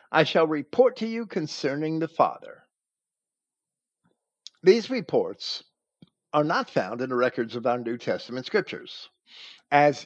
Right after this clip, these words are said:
even in Acts chapter one, after the resurrection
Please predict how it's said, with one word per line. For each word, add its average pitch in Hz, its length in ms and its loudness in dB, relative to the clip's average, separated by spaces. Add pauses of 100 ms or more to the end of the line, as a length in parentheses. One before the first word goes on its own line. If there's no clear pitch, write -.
even 208 520 -2
in 147 340 -4
Acts 165 480 -6
chapter 156 460 0
one, - 480 -2 (960)
after 185 320 2
the 202 80 -4
resurrection 180 800 -2